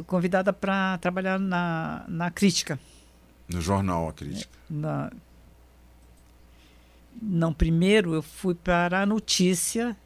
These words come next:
Speaker 2: Uhum.
Speaker 1: depois eu fui pra Crítica, depois
Speaker 2: Uhum.
Speaker 1: eu fui pro Jornal do Comércio.
Speaker 2: Uhum. E, e
Speaker 1: Parece
Speaker 2: a
Speaker 1: que eu
Speaker 2: s-
Speaker 1: voltei pra Crítica depois e me, e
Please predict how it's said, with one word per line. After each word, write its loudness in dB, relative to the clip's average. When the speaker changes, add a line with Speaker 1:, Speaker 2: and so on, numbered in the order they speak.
Speaker 2:
Uhum. -6
Speaker 1:
depois 2
eu -2
fui -4
pra -6
Crítica, -2
depois 2
Speaker 2:
Uhum. 4
Speaker 1:
eu 0
fui -2
pro -6
Jornal 0
do -4
Comércio. 0
Speaker 2:
Uhum. -12
E, 2
e -2
Speaker 1:
Parece 4
Speaker 2:
a 2
Speaker 1:
que 4
eu 2
Speaker 2:
s- 0
Speaker 1:
voltei 2
pra 0
Crítica -4
depois 0
e -2
me, 0
e 2